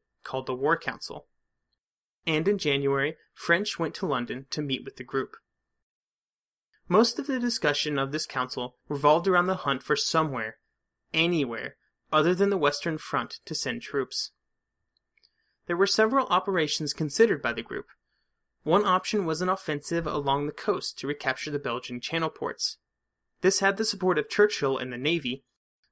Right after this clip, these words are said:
Capturing these ports would prevent Germany from using them as staging areas for naval operations,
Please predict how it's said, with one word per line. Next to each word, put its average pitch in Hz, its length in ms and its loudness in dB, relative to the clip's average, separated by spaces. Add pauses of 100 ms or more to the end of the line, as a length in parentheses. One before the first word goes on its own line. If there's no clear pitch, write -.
(120)
Capturing 175 400 2
these 170 160 -2
ports 143 400 0
would 139 140 -8
prevent 151 460 -4
Germany 139 360 2
from 143 240 -8
using 143 300 -4
them 143 160 0
as 147 120 -2
staging 165 420 -2
areas 120 340 -6
for 139 120 -8
naval 151 300 0
operations, - 720 -6